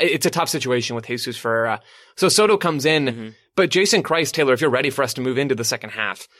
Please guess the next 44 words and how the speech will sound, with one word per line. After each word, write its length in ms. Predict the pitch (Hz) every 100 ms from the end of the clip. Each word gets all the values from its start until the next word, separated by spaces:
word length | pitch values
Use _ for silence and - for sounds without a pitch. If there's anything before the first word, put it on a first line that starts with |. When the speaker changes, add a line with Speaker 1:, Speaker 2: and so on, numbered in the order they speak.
| _ -
Speaker 2:
Yeah. 160 | 117 98
Speaker 1:
Jason 340 | 160 196 247
Kreis 420 | 202 170 175 - -
changes 440 | - 185 139 113
things, 280 | - - -
and 260 | 135 120 -
we 120 | 143
can 80 | 175
go 80 | 165
back 240 | 143 143
and 100 | 127
forth 200 | 147 151
on 80 | 131
this 120 | 123
a 60 | 123
little 220 | 127 143
bit, 180 | 127 113
but 240 | 156 -
the 140 | 139 143
biggest 320 | 175 202 208
thing 140 | 190
that 100 | 139 117
I 160 | 143
noticed 340 | 147 117 110 -
before 240 | 127 127
I 60 | 117
flip 200 | 135 123
it 80 |
to 100 | 110
you, 300 | 120 135 120 117 _ _ _ _
they 140 | 165 185
stopped 340 | - 190 156
doing 220 | 160 160
that 180 | 139 123
number 260 | 139 123 127
eight 160 | 127
wide 260 | 127 123 120
rotation. 500 | 120 113 104 - -
Jackson 380 | - 151 160 165
Yueill 160 | 151 160
and 100 | 135
Johnny 200 | 139 139
Speaker 2:
Mm-hmm. 100 | 131
Speaker 1:
Cardoso 520 | 127 135 147 131 113